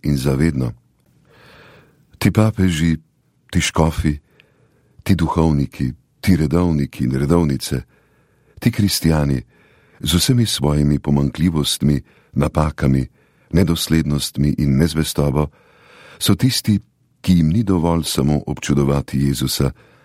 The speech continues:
temveč se želijo pridružiti ustalemu Jezusu, da bi večno živeli z njim. Verovati v Jezusa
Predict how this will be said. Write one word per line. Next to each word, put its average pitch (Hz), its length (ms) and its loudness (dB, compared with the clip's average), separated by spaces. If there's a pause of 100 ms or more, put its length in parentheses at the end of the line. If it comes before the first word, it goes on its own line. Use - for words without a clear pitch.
(300)
temveč 78 500 0
se - 220 0
želijo 76 440 2
pridružiti 85 840 0
ustalemu 71 640 0
Jezusu, 78 640 0 (520)
da 80 120 2
bi 76 120 2
večno 85 420 0
živeli 73 440 0
z 67 120 -4
njim. 65 260 -2 (3000)
Verovati 107 600 0
v 87 80 0
Jezusa 69 640 -2